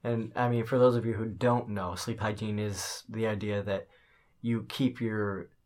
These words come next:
sleeping area separate from your wakeful area. And if you can do that, uh, that means that your body associates, your mind associates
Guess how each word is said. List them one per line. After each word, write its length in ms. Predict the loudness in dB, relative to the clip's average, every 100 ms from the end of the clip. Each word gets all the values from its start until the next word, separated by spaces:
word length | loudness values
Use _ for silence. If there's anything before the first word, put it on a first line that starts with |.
| -12
sleeping 440 | -4 -2 0 0
area 520 | 0 0 0 0 -2 -6
separate 560 | -10 -4 -2 0 -2 -2
from 320 | -2 -2 -2
your 180 | -4 -4
wakeful 420 | -4 -6 -8 -8
area. 320 | -6 -6 -6 -6
And 120 | -4
if 140 | -6
you 100 | -8
can 260 | -10 -8 -6
do 260 | 0 2 2
that, 320 | 0 -2 -4 -18 -20 _ _ -8
uh, 140 | -8 -2
that 160 | -2 0
means 180 | -2 -2
that 180 | -4 -6 _
your 180 | -6 -4
body 420 | 0 0 2 -2
associates, 760 | -4 -6 -8 -8 -8 -8 -8 -4
your 80 | 0
mind 280 | 0 0
associates 600 | -4 -4 -6 -6 -10 -10